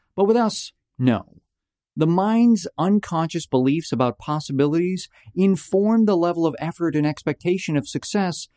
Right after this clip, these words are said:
from the body's behavior. For instance, one study showed that athletes who held inaccurate positive beliefs about their own abilities outperformed athletes with accurate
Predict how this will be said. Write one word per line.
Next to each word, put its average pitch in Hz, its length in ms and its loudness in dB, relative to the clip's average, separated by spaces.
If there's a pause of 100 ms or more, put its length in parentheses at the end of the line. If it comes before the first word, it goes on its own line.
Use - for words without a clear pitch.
(140)
from 165 160 0
the 175 80 4
body's 175 440 0
behavior. 196 600 -2 (640)
For 196 200 4
instance, - 640 -2 (120)
one 208 340 2
study 220 340 0
showed 143 420 2
that 127 160 0
athletes 196 500 -2
who 175 180 0
held 151 380 0 (160)
inaccurate 180 880 0
positive 180 560 0
beliefs 170 500 0 (240)
about 147 240 2
their 151 200 0
own 180 240 2
abilities 143 640 2 (340)
outperformed 202 1300 0 (240)
athletes 175 600 0
with 139 240 2
accurate 147 540 -2